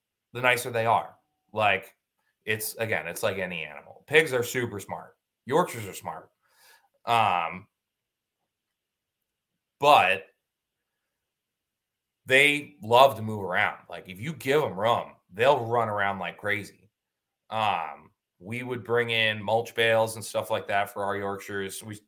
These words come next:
do for our pigs now. We just, uh, my neighbor dropped off a loader load of, uh, wood chips and just dumped it over the fence into the pen. And they were running around for an hour,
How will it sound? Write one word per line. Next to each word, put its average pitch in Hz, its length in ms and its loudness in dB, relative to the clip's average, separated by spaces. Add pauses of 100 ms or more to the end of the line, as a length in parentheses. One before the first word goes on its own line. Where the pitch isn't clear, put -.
(120)
do 117 140 -6
for 98 160 -4
our 95 160 0
pigs 92 280 -6
now. 82 480 -4
We 98 200 -10
just, - 480 -14
uh, 82 320 -4
my 98 120 -4
neighbor 95 300 -4
dropped 98 360 0
off 95 300 0
a 87 220 -6 (500)
loader 104 640 -2 (100)
load 98 480 0
of, 92 220 -4
uh, 85 360 0 (840)
wood 117 220 -4
chips - 440 -2
and 85 160 -14
just 95 200 -12
dumped 107 220 0
it 101 60 -4
over 101 180 -2
the 92 80 -6
fence 101 300 0
into 95 160 -6
the 87 80 -8
pen. 95 420 0 (340)
And 101 120 -6
they 104 100 2
were 110 120 2
running 101 300 0
around 90 440 0
for 85 380 -6 (140)
an 90 180 0
hour, 87 420 0